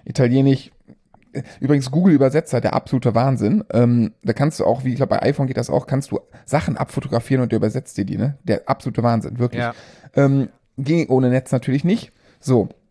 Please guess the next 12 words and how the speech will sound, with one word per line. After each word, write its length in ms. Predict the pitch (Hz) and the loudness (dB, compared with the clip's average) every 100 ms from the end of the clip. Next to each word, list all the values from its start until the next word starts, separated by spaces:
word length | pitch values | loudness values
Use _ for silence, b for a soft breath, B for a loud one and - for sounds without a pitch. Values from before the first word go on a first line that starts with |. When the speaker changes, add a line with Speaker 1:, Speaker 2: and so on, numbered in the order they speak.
| _ _ _ _ - | _ _ _ _ -6
Speaker 1:
Dann 220 | 135 135 | 0 2
eine 160 | 165 - | 2 2
andere, 300 | 143 185 185 | 0 2 2
Speaker 2:
Ihr 100 | 180 | 4
wart 140 | 156 | 4
Speaker 1:
ein, 60 | 135 | 2
Speaker 2:
mittlerweile 480 | 117 - 170 170 190 | 2 2 2 2 0
Speaker 1:
ein, 20 | |
Speaker 2:
schon 200 | - 165 | 0 0
in 140 | 151 | -2
Freiburg, 600 | - 123 156 170 220 254 | -4 0 0 2 2 2
oder? 320 | 196 190 190 | -2 0 0